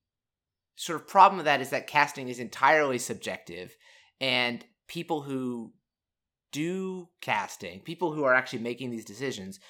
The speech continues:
totally live within a system of white supremacy where these white supremacist, like, beauty ideals will, will be affecting their, if,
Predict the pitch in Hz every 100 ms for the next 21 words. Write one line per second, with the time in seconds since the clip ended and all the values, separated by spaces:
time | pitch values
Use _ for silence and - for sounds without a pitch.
0 | - - _ _ _ - 165 175 170 147
1 | 127 143 143 135 120 120 123 127 127 127
2 | 123 - _ 123 120 151 135 135 117 110
3 | 113 110 - 117 131 120 113 - 101 95
4 | 95 - 110 101 - - - - - _
5 | _ _ 123 127 120 120 117 - - _
6 | _ _ _ _ _ _ _ - 143 151
7 | 165 - 151 147 147 135 143 127 127 -
8 | 135 160 151 123 117 113 113 107 101 104
9 | 123 123 117 - 135 131 147 147 139 147
10 | 139 - 139 120 104 110 107 104 104 -
11 | _ _ _ _ 151